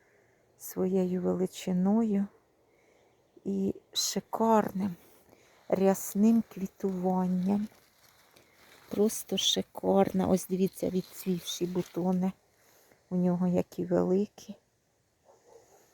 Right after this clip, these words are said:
От. Ось. Бачите, як добре, що вони до землі прихилилися. То вони ще й свіжі, а якби отак ось на сонці, то вже б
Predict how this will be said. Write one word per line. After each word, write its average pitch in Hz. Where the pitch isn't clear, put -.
От. 196
Ось. -
Бачите, -
як 175
добре, 175
що -
вони 170
до 165
землі 170
прихилилися. 170
То 226
вони 240
ще -
й 185
свіжі, 180
а 175
якби 190
отак 208
ось -
на 220
сонці, 269
то 196
вже 196
б 254